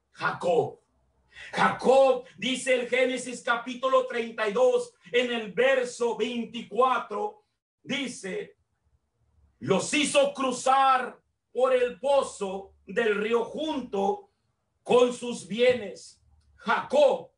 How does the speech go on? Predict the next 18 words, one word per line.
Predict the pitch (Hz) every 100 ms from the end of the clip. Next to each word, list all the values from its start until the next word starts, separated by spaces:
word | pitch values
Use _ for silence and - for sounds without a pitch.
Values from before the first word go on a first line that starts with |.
| _ _ _ _ _ _
se | _ - 247 233
quedó | - 226 262
solo | 254 277 285 247 196 180 - _ _ _ _ _ _ _ _ _ _ _
con | 262 262
un | 294
hombre, | 302 320 294 233 202 165 131 _ _ _ _
luchó | 240 240 240 - - 240 277 262 254 -
con | 220 226
él | 240 269 262 254 226
hasta | - 233 - - 240
el | 240
amanecer. | 240 233 233 - - 180 - 170 - _ _ _ _ _ _ _ _ _ _
Luchó | 110 120 - - 185 262 277 -
con | 233 233 233
él | 311 311 233
hasta | - 233 240 - - - 233
el |
amanecer. | 240 240 247 - 170 165 170 156